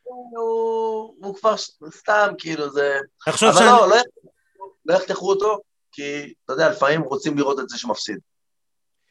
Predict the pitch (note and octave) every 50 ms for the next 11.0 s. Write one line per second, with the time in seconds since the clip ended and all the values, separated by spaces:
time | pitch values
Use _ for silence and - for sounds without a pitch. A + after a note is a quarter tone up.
0 | _ _ _ _ - D3 D#3+ D3+ - - G#3+ G3+ - D#3+ - - G#3 F#3 F3 -
1 | D#3 D3+ G3+ G3 - - D#3 C#3+ E3 E3+ E3+ F#3+ G3+ - - G3 F3 D#3 - -
2 | C3 A#2 - C3+ - - - G#3 F3+ D#3 - _ - D#3 C3 C3+ D3+ D#3+ F#3 F#3+
3 | F3 E3 F3+ G3 G#3+ A3+ G#3+ - _ _ _ - D#3+ D#3 D#3+ E3 E3 E3 _ _
4 | - - _ _ _ _ _ _ _ _ _ _ _ C3 C3 C#3 D#3+ D3+ E3+ -
5 | - D3+ - - A#2+ - - D3 D3+ D3 - - A#2+ - C#3+ D3 C#3+ B2 B2 A#2
6 | - _ - F#3+ G3 F3+ D3 B2+ A#2+ A#2+ A2+ A2+ A2 A#2+ A#2+ A#2 - B2 A2+ A2
7 | A2 A#2 A2+ - - C3+ A#2+ A2+ A2+ A2+ A2 A2 A2 G#2 G#2 G#2 G#2 G#2 G2+ _
8 | _ _ _ - - B2 A2 A2 A2 A2 G#2+ G#2+ _ _ B2+ B2+ A#2+ A#2+ B2 C3
9 | C#3 C3+ A#2 G#2+ _ _ _ _ _ _ _ _ _ _ _ _ _ _ _ _
10 | _ _ _ _ _ _ _ _ - - - C#3 C#3 A#2+ - - - E3 D#3+